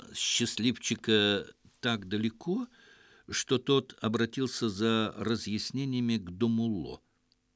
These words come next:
Тот тоже добавил для корректировки курса, и Ахмед, махнув рукой, начал взахлёб изливать душу флегматичному ослику. Потом они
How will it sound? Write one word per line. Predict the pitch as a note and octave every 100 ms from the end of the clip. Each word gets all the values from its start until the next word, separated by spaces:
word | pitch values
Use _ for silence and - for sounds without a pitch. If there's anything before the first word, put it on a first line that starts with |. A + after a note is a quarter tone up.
| _ _ - - -
Тот | - F#3 -
тоже | C#3 B2+ A#2 A#2+
добавил | A#2 B2 A#2+ A#2+ A#2 A2+ - _ -
для | F#2 G2 F#2 - -
корректировки | G#2+ G2+ - G#2 F#2+ - G#2+
курса, | - G#3+ B3 - G#3+ - - - _ _
и | C#4 E3
Ахмед, | - - G#2 G#2 F2+ -
махнув | G2 F2+ - F#2+ -
рукой, | A2+ - G3
начал | B2+ A2+ A#2 G#2
взахлёб | D2+ D2+ E2 - D#3 G#3 - - - -
изливать | A2 A2 A#2 E3+ E3 F2+
душу | B2+ F3+ - D3+
флегматичному | - G#2+ F#2 F2+ - G#2+ - D#2 C2+
ослику. | C#2 - - - D2+ _ _ - - -
Потом | E3 F#3
они | C#3 A#2+